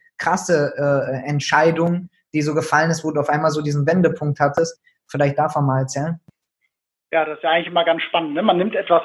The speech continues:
Speaker 2: wahr, auch ein Geschäftsmodell oder eine Gelegenheit, äh, für etwas und dann habe ich ja gesagt zu, ähm, zu Dirk und Marina, "Ja, klar, bin dabei, ähm, lass uns loslegen."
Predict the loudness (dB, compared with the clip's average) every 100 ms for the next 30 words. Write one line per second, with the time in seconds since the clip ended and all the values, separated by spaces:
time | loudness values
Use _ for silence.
0 | 4 4 4 2 -2 -2 -2 0 0 -4
1 | -6 0 4 4 2 0 2 2 0 -4
2 | -2 -2 -2 2 2 2 -2 -8 -4 -4
3 | -4 -4 -2 -2 2 2 2 -6 -20 -20
4 | _ _ -2 2 2 2 0 2 2 2
5 | -2 -8 -6 -4 -6 -6 -10 -6 2 2
6 | 2 -2 -2 -4 -2 0 2 2 2 2
7 | 2 -2 -2 2 4 2 2 -4 -6 -6
8 | -6 -4 -4 -4 -4 -4 -6